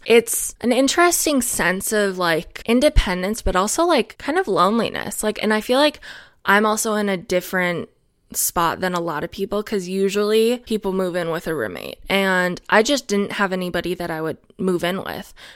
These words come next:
And I would have been perfectly fine with it if I had an idea and somebody that I knew and somebody who I was comfortable with, and also somebody who I knew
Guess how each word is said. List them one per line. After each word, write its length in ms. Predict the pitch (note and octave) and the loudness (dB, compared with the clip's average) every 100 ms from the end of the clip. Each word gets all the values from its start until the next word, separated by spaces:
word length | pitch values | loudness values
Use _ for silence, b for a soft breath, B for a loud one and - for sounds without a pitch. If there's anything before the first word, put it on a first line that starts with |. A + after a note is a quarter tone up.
| B | B
And 80 | G#3+ | 2
I 80 | |
would 160 | A3+ C#4 | 6 6
have 100 | D#4+ | 6
been 140 | - | 2
perfectly 520 | G3+ F#3 F#3 G3 G3+ F#3+ | 0 -2 -2 -4 -2 -4
fine 380 | D#3 C3 E3 | -4 -4 -2
with 160 | A3 B3+ | -2 2
it 140 | D4 | 0
if 180 | C#4 G3+ | 0 -4
I 60 | F3+ | -4
had 260 | - F3+ | -2 -2
an 140 | F#3 F#3 | -2 -2
idea 580 | F3+ F3 D#3+ F3 F#3+ G#3 B B B | -4 -4 0 2 2 0 B B B
and 140 | G3 | -4
somebody 420 | - B3+ D#4+ E4+ | 2 2 4 2
that 160 | C#4+ G#3 | 2 4
I 120 | G3 | 2
knew 180 | F#3 F3+ | 0 -2
and 160 | F#3 G3 | -2 -2
somebody 280 | F3 F3 | -4 -4
who 120 | F#3+ F#3 | -2 0
I 100 | E3+ | 0
was 140 | D#3+ | -4
comfortable 540 | - E3 E3+ F#3 F#3+ | -8 -8 -6 -2 0
with, 240 | F#3+ G3 G3+ B B B | 2 2 -2 B B B
and 120 | - | -2
also 240 | G3+ A#3+ C#4+ | 0 2 0
somebody 360 | - G3 F#3+ | 0 0 0
who 160 | G3+ G3+ | 0 0
I 140 | F3+ | 0
knew 440 | F3 E3+ E3 D#3 | 0 0 0 0